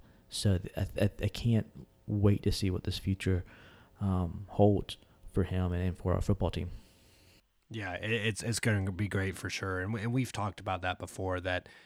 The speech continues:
Speaker 2: you know, he had such great potential, and to, to see that potential, um, you know, uh, play out every week, um, is just really encouraging and exciting,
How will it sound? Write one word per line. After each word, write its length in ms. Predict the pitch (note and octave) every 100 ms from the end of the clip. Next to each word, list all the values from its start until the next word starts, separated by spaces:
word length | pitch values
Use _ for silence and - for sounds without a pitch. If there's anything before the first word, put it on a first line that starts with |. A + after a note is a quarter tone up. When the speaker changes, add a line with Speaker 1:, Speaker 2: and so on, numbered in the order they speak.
| -
Speaker 2:
you 80 | -
know, 120 | G2
he 240 | F#2 - A2
had 600 | F2 G#2+ G#2 G2 F2+ F2
such 420 | - - G2+ -
great 300 | G#2 G2 F#2+
potential, 640 | - F#2 G2 F#2 F#2 F#2 G2+
and 240 | F#2 F#2+ F#2+
to, 160 | G2+ F2+
to 220 | - F#2
see 280 | - A2+ G#2+
that 240 | F#2 F#2
potential, 720 | F#2 F2 G2 F2+ F#2 F#2 F2+ - - - -
um, 300 | F#2+ F2+ F#2
you 80 | F#2
know, 320 | F2+ F2+ E2 -
uh, 360 | F2+ F2+ F2 E2 -
play 300 | - A#2+ G#2+
out 240 | A#2 - G2
every 240 | F#2+ F#2
week, 400 | F2+ G#2+ F#2 - _
um, 280 | - G2 F#2
is 160 | F#2 -
just 240 | G2 -
really 540 | G2 G2 G2 F#2 F#2 F#2
encouraging 560 | F2+ - G2+ F#2 F#2+ F#2
and 100 | F2
exciting, 540 | F2+ - G#2+ D2+ -